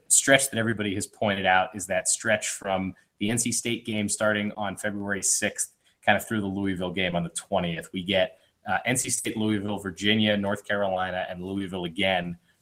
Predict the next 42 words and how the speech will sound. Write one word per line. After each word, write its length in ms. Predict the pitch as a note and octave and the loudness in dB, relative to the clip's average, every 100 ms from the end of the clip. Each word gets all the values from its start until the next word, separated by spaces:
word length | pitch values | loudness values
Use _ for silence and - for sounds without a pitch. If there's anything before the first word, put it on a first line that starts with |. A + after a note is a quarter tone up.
| _ | _
um, 560 | G#2 F#2+ E2+ E2+ E2+ - _ _ | 6 8 8 4 -2 -8 _ _
without 460 | G2+ G2 G2+ G2+ G#2 - | -2 6 8 8 6 -2
a, 440 | G2 F#2+ F#2 F2+ - _ | -6 -4 -2 -4 -8 _
without 260 | A2+ G#2+ A2 | 4 6 6
sort 140 | A#2+ | 4
of 80 | G#2 | 0
a 60 | F#2+ | 2
bye 340 | F2 F#2+ F#2+ F#2+ | 4 4 4 2
in 80 | F2+ | -2
there. 140 | F2 | -4
There 180 | F2 G2 | -2 -2
is 140 | G#2+ | 0
a 160 | G#2+ G2 | 0 0
Monday 360 | F#2+ F#2+ F#2+ F#2+ | 2 0 0 -4
to 80 | F#2 | -4
Saturday 540 | - F2+ G2+ A#2 B2+ B2 | -4 -2 0 -2 -4 -2
break, 360 | B2 D#3+ E3+ - _ _ _ | 0 0 -2 -14 _ _ _
but, 240 | - F#2+ F2 - _ - | 0 0 0 -6 _ -6
um, 340 | F#2+ F2 F2 | -2 -2 -2
there 120 | F#2 F#2+ | -2 0
are 60 | |
no, 220 | G2 G#2 G#2+ | 2 2 2
like, 260 | F#2+ F#2+ - | 0 -2 -4
off. 260 | F#2+ F#2 - | -2 -2 -4
It's 100 | - F#2+ - | -4 -2 0
not 80 | F#2+ | 0
like 100 | F#2 | -4
there's 200 | F#2+ F2+ | -6 -6
a, 160 | F2 G#2 | -6 -6
a 80 | |
week 240 | F#2+ G2 F2 | -4 -4 2
off 300 | F#2+ F2+ - | 4 4 0
or 120 | F2 | -4
a, 240 | E2+ E2 - _ _ | -4 -4 -8 _ _
a 60 | G2 | -2
weekend 400 | F#2 F#2+ F#2+ F2+ | -2 0 0 6
off 220 | F2 E2+ | 6 6
or 60 | F2+ | 0
something 300 | F2+ F2 E2+ | -6 -4 -4
in 120 | E2 | -2
there. 260 | D#2+ D#2+ - _ _ | -2 -4 -10 _ _
Uh, 240 | F#2 F2+ | 4 6